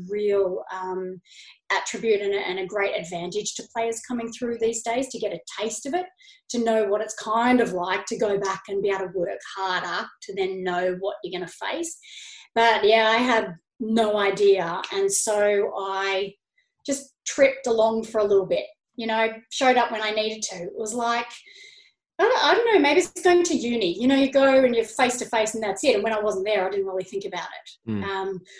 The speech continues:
Speaker 1: which is, is maybe, um, a bit too harsh. Of course, you definitely think about it, but I didn't understand how to really make the next level. Um, and it wasn't until I worked out that I wasn't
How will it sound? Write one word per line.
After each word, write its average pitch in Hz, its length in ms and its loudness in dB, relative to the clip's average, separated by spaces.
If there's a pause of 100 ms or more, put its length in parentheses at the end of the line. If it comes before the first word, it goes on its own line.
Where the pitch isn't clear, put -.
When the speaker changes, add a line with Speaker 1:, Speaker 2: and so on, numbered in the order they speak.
(140)
Speaker 1:
which 254 160 -2
is, 262 100 2
is 247 140 0
maybe, 262 600 4
um, 214 480 0 (580)
a 233 80 -4
bit 269 240 0
too 254 180 8
harsh. 208 300 0
Of - 40 -14
course, 247 260 2
you 196 180 -6
definitely 208 340 0
think 247 220 0
about 196 260 0
it, 208 160 -4
but 220 100 -4
I 214 120 0
didn't 269 340 0
understand 208 880 -4 (380)
how 226 160 0
to 226 80 4
really 214 460 2
make 196 220 0 (120)
the 202 120 -4
next 202 360 -4
level. 208 460 0 (520)
Um, 214 360 -4
and 226 180 -4
it 247 100 -4
wasn't 277 260 4
until 269 280 2
I 233 80 4
worked 220 280 2
out 214 220 0
that 214 80 -2
I 208 80 2
wasn't 208 380 -6